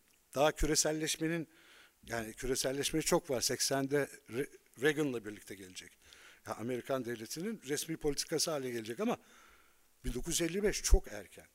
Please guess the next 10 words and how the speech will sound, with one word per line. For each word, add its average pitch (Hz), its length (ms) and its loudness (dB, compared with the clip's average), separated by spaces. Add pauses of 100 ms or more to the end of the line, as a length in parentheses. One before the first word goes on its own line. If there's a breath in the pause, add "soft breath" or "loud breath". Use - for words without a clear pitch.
(220)
Böyle 131 240 -2
bir 113 40 -8
zaman. 113 300 -12 (160)
Ve 165 140 0 (1200)
geliyor 175 320 0
işte 113 220 -2
İstanbul 120 480 -2 (420 loud breath)
Hilton 147 220 0
Oteli 139 260 -2
kuruluyor. 147 340 4